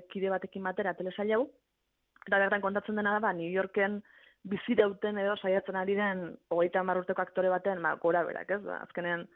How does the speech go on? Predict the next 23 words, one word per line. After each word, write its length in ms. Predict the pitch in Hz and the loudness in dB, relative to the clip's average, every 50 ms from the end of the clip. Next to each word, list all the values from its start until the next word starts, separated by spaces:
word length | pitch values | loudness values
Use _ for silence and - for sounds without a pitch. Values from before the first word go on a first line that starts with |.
| - - - - - _ _ | -20 -20 -20 -20 -20 _ _
bere 200 | 185 202 196 175 | 4 4 6 6
bizitzarekin 560 | - - 185 - 190 180 180 180 180 180 185 190 | 4 0 0 0 4 4 4 2 2 4 6 6
<laughs> 160 | 196 190 185 | 6 6 4
nahiko 520 | 185 180 - 196 185 180 175 165 165 170 - | 2 0 2 4 4 4 4 4 2 -2 -4
paralelismo 600 | - 180 185 180 180 190 170 175 175 170 170 165 | -2 0 0 0 0 -2 -4 -4 -6 -4 -4 -4
tinko 260 | 170 175 170 - 175 170 | -4 -4 -2 0 0 2
dituen 480 | 165 165 165 170 165 165 165 160 156 160 - _ _ _ _ _ _ | 2 0 0 0 0 0 -2 -6 -10 -14 -16 _ _ _ _ _ _
istorioa. 480 | 180 180 - - 180 165 165 160 160 165 - _ _ _ _ _ _ _ _ | -10 -10 0 2 2 2 2 0 -2 -4 -8 _ _ _ _ _ _ _ _
Eta, 300 | - 180 - 240 233 240 - - | -8 -2 0 2 2 2 0 0
eh, 420 | 190 185 175 175 170 165 170 170 165 165 170 165 _ _ _ _ _ _ _ - | 0 2 4 4 4 2 0 -2 -4 -8 -10 -14 _ _ _ _ _ _ _ -4
aipatzen 400 | 180 180 202 196 - 220 214 208 | -2 -2 -2 -4 -2 -4 -4 0
dena 160 | 208 202 208 220 | 2 4 4 4
da, 60 | 226 202 | 4 2
ba, 80 | 170 165 | 2 2
hori, 180 | 160 156 156 | 2 2 2
ez? 120 | 170 202 - | 0 0 0
Oso 160 | 180 - 190 | -4 -2 -4
elkarrezketa 480 | 190 - 196 185 175 - - 185 190 180 - | -2 0 2 2 2 2 0 -2 -2 -2 0
zorrotzak 480 | - 175 170 185 185 - - 185 175 175 | 0 0 0 0 0 0 0 -2 -2 -2
dituztela, 560 | 180 175 185 185 - _ 240 240 233 226 226 233 233 233 233 226 - _ _ _ _ _ _ - | -4 -4 -4 -8 -2 _ 2 4 6 6 6 6 4 4 2 -2 -8 _ _ _ _ _ _ 0
eh, 260 | 180 175 175 165 160 151 | 2 4 4 2 2 0
gatzdunak, 680 | 180 175 180 180 - - 180 180 202 220 226 220 220 220 | 0 -2 -2 -2 -8 -14 -8 -2 -2 0 0 0 -2 -2
ez? 160 | 208 208 214 | -4 -4 -4